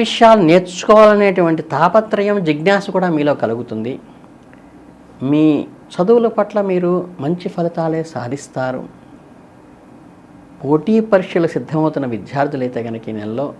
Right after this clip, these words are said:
మంచి విజయం సాధించేటువంటి అవకాశం మీకుందని చెప్పవచ్చు. ఈ సమయంలో మీరు ఉపాధ్యాయులకు అనుకూలంగా ఉండి వారి మార్గదర్శకత్వంలో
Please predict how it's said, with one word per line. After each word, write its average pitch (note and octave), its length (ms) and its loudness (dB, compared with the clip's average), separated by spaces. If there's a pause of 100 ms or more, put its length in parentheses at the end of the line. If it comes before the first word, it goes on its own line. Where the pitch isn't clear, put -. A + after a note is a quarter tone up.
మంచి C#3+ 440 -8
విజయం A#2+ 460 -2
సాధించేటువంటి C#3 760 -4
అవకాశం G#2 500 -8
మీకుందని G2 480 -8
చెప్పవచ్చు. F#2+ 480 -14 (1500)
ఈ E3 120 4
సమయంలో A3 680 4
మీరు G#3 180 4
ఉపాధ్యాయులకు F3+ 1040 2 (2250)
అనుకూలంగా F3+ 600 2
ఉండి F#3+ 400 -4 (380)
వారి C3 260 0
మార్గదర్శకత్వంలో F3 1400 -2